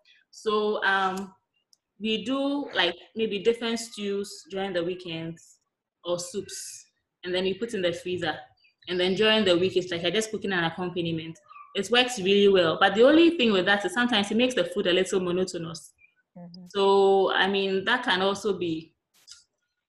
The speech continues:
Speaker 1: you know, so once in a while, I also try to, you know, look up a recipe on YouTube or something and try something new just to make the whole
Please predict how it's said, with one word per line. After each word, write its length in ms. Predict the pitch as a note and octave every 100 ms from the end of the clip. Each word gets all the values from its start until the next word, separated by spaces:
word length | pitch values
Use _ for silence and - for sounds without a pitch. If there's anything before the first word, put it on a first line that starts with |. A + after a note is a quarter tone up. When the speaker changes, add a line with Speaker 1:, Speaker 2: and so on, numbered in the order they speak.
| -
Speaker 1:
you 120 | G3
know, 160 | E3 E3
so 140 | G#3
once 260 | A3 C#4+ B3+
in 60 |
a 80 | F#3+
while, 240 | F#3 F#3
I 100 | F#3
also 240 | F#3+ - B3
try 320 | B3 F3 F#3
to, 180 | - D#3+
you 140 | F#3
know, 300 | F3 E3 E3+ _ _ _ _
look 160 | G#3+ A3
up 160 | G3 G3
a 100 | E3+
recipe 580 | F#3 F#3 G3 G#3 G3+ F#3
on 140 | E3+
YouTube 500 | F3 F#3+ F#3+ F#3 E3
or 100 | D#3+
something 440 | E3 F3 F3 F#3
and 120 | E3 E3
try 200 | F3 F#3
something 500 | F3+ E3+ F3+ F3+ F3
new 220 | E3 E3
just 220 | G3+ -
to 80 | E3+
make 180 | F3+ F3+
the 100 | E3
whole 320 | F3+ F3+